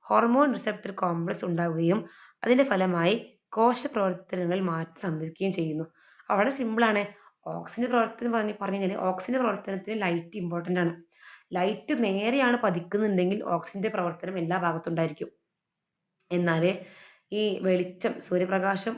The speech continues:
ഒരു ദിശയിൽ നിന്ന് മാത്രമാണെന്നുണ്ടെങ്കിൽ അതിന്റെ എതിർ ദിശയിലായിരിക്കും, ഓപ്പോസിറ്റ്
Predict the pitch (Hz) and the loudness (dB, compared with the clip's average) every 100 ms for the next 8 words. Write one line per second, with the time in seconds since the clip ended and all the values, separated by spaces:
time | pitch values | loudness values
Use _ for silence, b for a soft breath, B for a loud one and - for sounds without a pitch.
0 | - 190 214 202 214 214 220 180 175 - | -4 -2 0 0 -2 -2 0 0 -2 0
1 | 269 240 190 180 165 165 175 175 B B | 2 4 2 0 0 4 4 2 B B
2 | B B 180 185 185 - 208 190 262 196 | B B -2 2 2 0 0 2 2 0
3 | - 185 175 165 165 180 170 180 185 - | 0 0 2 0 0 -4 -4 -4 -4 -8
4 | _ 247 247 277 | _ 0 2 -2